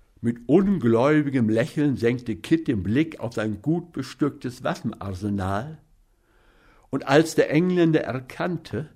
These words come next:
dass er hier machtlos war, wandte er sich zur Tür. Aber da die Hundeschlittenfahrer weiterhin Widerspruch einlegten, fuhr er aufbrausend zu ihnen herum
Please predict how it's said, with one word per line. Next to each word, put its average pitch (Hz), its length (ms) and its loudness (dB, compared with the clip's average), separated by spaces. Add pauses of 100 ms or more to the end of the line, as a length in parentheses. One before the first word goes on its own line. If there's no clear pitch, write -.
(320)
dass 120 180 -2
er 131 60 2
hier 123 220 2
machtlos 104 880 -4
war, 110 400 -4 (320)
wandte 151 440 0
er 127 120 -2
sich 131 240 -8
zur 131 300 -10
Tür. - 300 -10 (2000)
Aber 143 180 2
da 156 220 2
die 160 140 2
Hundeschlittenfahrer 139 1200 -2
weiterhin 131 640 -2
Widerspruch 117 800 -6
einlegten, 107 840 -6 (500)
fuhr - 420 -2
er 135 340 0
aufbrausend 160 1040 0
zu - 100 -10
ihnen 139 240 -4
herum 123 500 2